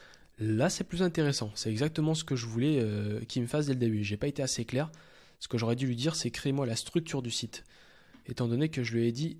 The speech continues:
Ta mission est de me créer un mind map complet avec le plugin Whimsical qui va retranscrire ma stratégie de référencement. » Donc ce qu'il m'a fait, c'est totalement clair par rapport à ce que je lui ai demandé. Encore une fois, j'ai fait un prompt de « hum », je vais pas le dire. Mais là, du coup, je l'ai recentralisé, donc j'ai fait une itération.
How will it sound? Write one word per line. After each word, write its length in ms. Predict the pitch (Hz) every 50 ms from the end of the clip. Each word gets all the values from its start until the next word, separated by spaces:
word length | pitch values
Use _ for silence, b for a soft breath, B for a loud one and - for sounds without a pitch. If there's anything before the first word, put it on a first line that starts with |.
| - -
Ta 80 | 120
mission 220 | 120 127 - - 156
est 40 |
de 60 | 131 117
me 100 | 113 117
créer 220 | - - - - - - -
un 80 | 123
mind 180 | 120 135 143 147
map 100 | 151 151
complet 440 | 156 - - 180 165 156 160 160 160
avec 200 | 143 123 120 -
le 80 | 123
plugin 460 | 117 - - 123 120 120 147 156 160 156 160
Whimsical 520 | 135 139 147 156 151 - - - - 156 160
qui 100 | 156 -
va 100 | 120 113
retranscrire 600 | 120 131 - - - 147 143 - - - - 160
ma 100 | 135 117
stratégie 500 | 117 - - - 143 135 - 135 139 160
de 60 | 156 135
référencement. » 540 | 127 127 123 - 127 127 127 - - 110 B B B B B B B B _
Donc 160 | - 120 113
ce 80 | - -
qu'il 120 | - 139
m'a 100 | 131 127
fait, 320 | 123 - - 160 180 170 - -
c'est 220 | - - - 127
totalement 420 | 113 135 127 - 139 131 139 147 143
clair 280 | 143 - 143 151 156
par 120 | 156 - 123
rapport 220 | 120 113 - 135
à 40 | 123
ce 60 | -
que 100 | - 135
je 60 | 123
lui 60 | 123 131
ai 20 |
demandé. 360 | 123 127 120 117 113 107 107 - - B B B B B B B
Encore 240 | - 120 - - 120
une 80 | 120
fois, 220 | 120 - - 160 160
j'ai 140 | 143 131 120
fait 140 | - -
un 80 | 120 113
prompt 380 | 113 - - 147 135 - - 117
de « 300 | 113 113 117 113 113 - - _ -
hum », 260 | 147 139 151 185 208 - - - -
je 160 | - - 123
vais 40 | 113
pas 100 | - 117
le 60 | 113
dire. 200 | 110 131 160 180 - - - B B B B B B B B B B B B B B _ -
Mais 100 | 123 120
là, 120 | 131 165
du 120 | 170 156
coup, 160 | 147 - 185 180
je 160 | 147 - 139
l'ai 120 | 151 160
recentralisé, 720 | 139 127 147 160 160 160 151 - - 143 139 135 147 165 160
donc 180 | 135 131 131
j'ai 100 | 120 117
fait 120 | 120 - 147
une 80 | 139
itération. 400 | 131 - 131 117 120 - - 117